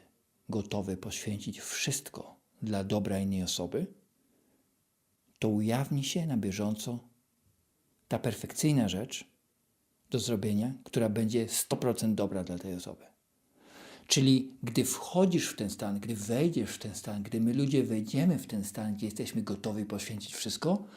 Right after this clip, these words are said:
to wtedy łączymy się z czymś i wtedy pojawia się wiedza, pojawia się ta odpowiednia decyzja, która jest dobra dla tej osoby. Nie możesz mieć tej wiedzy wcześniej, zanim wejdziesz w ten stan.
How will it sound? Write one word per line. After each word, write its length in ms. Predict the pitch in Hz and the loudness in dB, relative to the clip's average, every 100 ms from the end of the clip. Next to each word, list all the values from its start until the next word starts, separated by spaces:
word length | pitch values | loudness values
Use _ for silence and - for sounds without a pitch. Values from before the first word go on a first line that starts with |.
| - - - - | -18 -18 -18 -6
to 80 | 117 | -4
wtedy 840 | - - - 277 302 156 170 180 - | -2 -2 10 12 12 12 12 10 4
łączymy 500 | 117 117 - 143 175 | 4 6 6 6 6
się 180 | - | 4
z 100 | 233 | 2
czymś 460 | - 175 214 - - - - - - | 4 4 6 4 -4 -18 -20 -20 -6
i 60 | 151 | -2
wtedy 340 | - 160 143 | 4 6 8
pojawia 460 | 135 131 127 151 151 | 6 4 4 6 4
się 200 | 143 135 | 4 4
wiedza, 400 | 113 127 113 98 | 8 8 8 2
pojawia 420 | 120 120 127 131 | 2 4 4 4
się 140 | 131 131 | 4 4
ta 140 | 123 | 2
odpowiednia 500 | 117 123 113 127 123 | 2 0 2 4 4
decyzja, 420 | 107 107 151 127 | 4 2 2 2
która 240 | 110 113 107 | 0 -2 -2
jest 120 | 101 | 0
dobra 300 | 101 95 95 | -2 0 -4
dla 120 | 90 | -4
tej 160 | 104 95 | -6 -6
osoby. 300 | - 85 - - _ _ _ _ _ _ _ - - - | -6 -10 -14 -20 _ _ _ _ _ _ _ -18 -6 2
Nie 160 | 139 | 6
możesz 380 | 139 160 185 - | 10 10 8 10
mieć 320 | 175 175 - | 10 10 4
tej 220 | - 139 117 | 2 6 8
wiedzy 380 | 135 156 151 | 10 8 8
wcześniej, 720 | 147 - - 147 - 110 135 - | 4 4 2 4 4 2 0 -2
zanim 400 | 120 135 139 147 | 2 6 8 8
wejdziesz 320 | 131 131 131 | 8 8 6
w 40 | - | 2
ten 140 | 120 | 0
stan. 420 | 113 - 110 87 | -2 -2 -2 -2